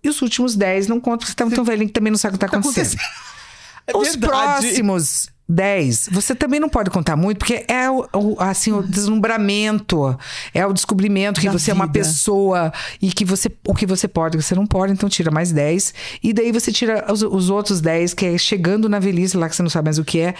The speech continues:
Speaker 2: Sim,
Speaker 1: que é aquele
Speaker 2: setenta
Speaker 1: processo
Speaker 2: mais.
Speaker 1: É, setenta mais, que é mais complexo. Então, na real, te sobra quanto?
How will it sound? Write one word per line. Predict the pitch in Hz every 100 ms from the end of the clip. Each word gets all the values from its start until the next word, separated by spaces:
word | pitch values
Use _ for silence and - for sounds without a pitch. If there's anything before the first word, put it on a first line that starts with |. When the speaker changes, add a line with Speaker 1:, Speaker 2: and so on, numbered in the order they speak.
| -
Speaker 2:
Sim, | - 175
Speaker 1:
que | 175
é |
aquele | 156 196
Speaker 2:
setenta | 190 185 190 185
Speaker 1:
processo | 202
Speaker 2:
mais. | 196 185 185 226 -
Speaker 1:
É, | 175 190 190 151
setenta | - 170 180 185
mais, | 180 170
que | -
é | 180
mais | 175
complexo. | - 202 - 123 107 - - - -
Então, | - 359
na |
real, | 339 240 214 214
te |
sobra | - 226 208 214
quanto? | - 147 117 -